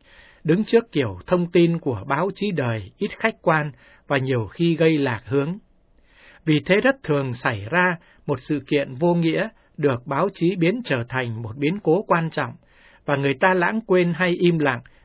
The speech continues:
đối với các sự kiện khác thật sự quan trọng, chỉ vì chúng không liên quan tới các lợi lộc riêng tư. Các cuộc khủng hoảng truyền thông và các gương mù gương xấu mà giáo hội đã trải qua trong các năm qua chứng minh cho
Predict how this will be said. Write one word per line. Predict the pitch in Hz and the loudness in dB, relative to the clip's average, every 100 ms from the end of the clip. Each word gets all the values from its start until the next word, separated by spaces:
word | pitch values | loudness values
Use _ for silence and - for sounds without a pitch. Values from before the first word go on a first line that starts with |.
| - | 0
đối | 156 | 0
với | 175 196 | 2 0
các | 202 208 | 0 -4
sự | - 139 127 | -6 -6 -4
kiện | 143 131 | -4 -4
khác | - 170 202 | -6 -6 -6
thật | - 123 | -8 -10
sự | - 139 131 | -8 -8 -6
quan | - 160 147 | -2 -2 -2
trọng, | 143 120 - _ _ - | -6 -6 -12 _ _ -4
chỉ | 156 | -2
vì | 131 135 123 | 0 0 -2
chúng | 151 190 | -2 -4
không | 220 190 185 | -2 0 2
liên | 180 175 | 2 2
quan | 180 165 165 | 0 0 0
tới | 190 190 | -4 -2
các | 202 | -2
lợi | 156 139 127 | 0 -2 -4
lộc | 123 - | -8 -8
riêng | - 151 147 | -4 -2 -2
tư. | - 147 139 123 _ _ _ _ _ _ _ _ _ _ - | 0 0 0 -8 _ _ _ _ _ _ _ _ _ _ -2
Các | 240 | 0
cuộc | 170 139 | 0 0
khủng | - 131 | 2 0
hoảng | 120 127 120 | 0 -4 -4
truyền | 113 147 127 | -2 -2 -2
thông | 120 196 190 | 0 0 0
và | 135 - | -6 -4
các | 196 190 | -6 0
gương | 180 175 139 | 0 2 0
mù | 120 104 | -2 -2
gương | 143 170 | -2 -2
xấu | 165 151 175 | -2 0 0
mà | 202 131 | 0 -2
giáo | 147 190 | -2 0
hội | 147 - | -2 -2
đã | - 185 | -6 -6
trải | 139 104 92 | -4 -6 -6
qua | 156 147 147 | -2 -2 -2
trong | - 147 | -4 -4
các | 147 190 | -4 -4
năm | 180 143 135 | -4 -6 -4
qua | 143 135 123 - - - - | -2 -2 -4 -14 -20 -16 0
chứng | 185 220 | 2 4
minh | 190 | 2
cho | 180 | 2